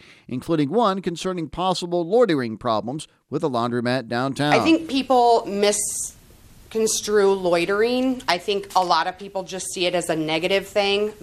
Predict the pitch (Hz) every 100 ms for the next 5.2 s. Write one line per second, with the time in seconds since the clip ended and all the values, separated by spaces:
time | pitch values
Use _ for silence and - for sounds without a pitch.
0 | 143 190 175 - - - - - 190 202
1 | 202 208 214 214 190 185 180 - 196 170
2 | 170 - 165 160 170 - - 165 165 160
3 | 131 - - - 208 269 320 240 175 226
4 | 254 - 202 196 170 160 156 147 135 127
5 | 92